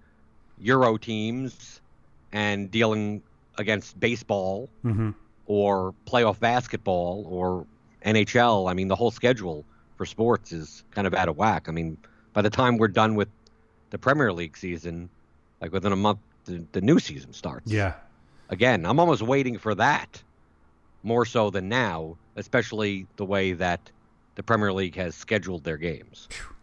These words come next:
Speaker 2: Uh, yeah, I believe I saw yesterday, September twelfth, if I remember correctly, is the, uh, proposed restart date for, or not restart, start date for the twenty twenty twenty-one season.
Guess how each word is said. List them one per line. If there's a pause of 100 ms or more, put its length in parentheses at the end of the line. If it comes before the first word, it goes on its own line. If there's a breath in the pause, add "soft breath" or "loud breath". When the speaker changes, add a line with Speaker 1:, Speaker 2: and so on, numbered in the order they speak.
(960 soft breath)
Speaker 2:
Uh,
yeah,
I
believe
I
saw
yesterday,
September
twelfth,
if
I
remember
correctly,
is
the,
uh,
proposed (160)
restart
date
for,
or
not
restart,
start
date
for
the
twenty (100)
twenty
twenty-one
season.